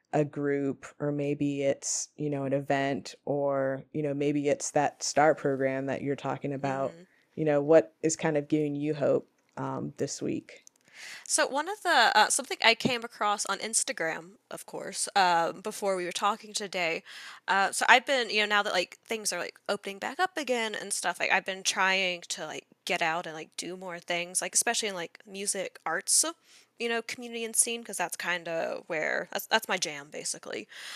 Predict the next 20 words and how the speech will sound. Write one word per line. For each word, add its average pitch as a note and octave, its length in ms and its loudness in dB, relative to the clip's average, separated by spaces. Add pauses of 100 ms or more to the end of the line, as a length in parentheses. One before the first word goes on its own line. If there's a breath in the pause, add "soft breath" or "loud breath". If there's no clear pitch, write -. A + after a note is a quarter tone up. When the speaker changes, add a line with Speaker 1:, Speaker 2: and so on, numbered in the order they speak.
(220 loud breath)
Speaker 2:
And G#3+ 140 0
so A3 160 2
I G3 160 10
saw, G#3+ 520 6
um, F3 160 4
on F#3 80 -2
Instagram, A3+ 600 2
a F#3 60 -4
tattoo D4 420 -6
artist F#3 280 0
I E3+ 100 -6
follow, - 360 -8
she A3+ 300 0
had G#3 140 -2
posted G3 420 2
about F3+ 440 2
this, F3+ 400 0
um, E3 320 -2
there's F#3 200 -4
this F3+ 260 -2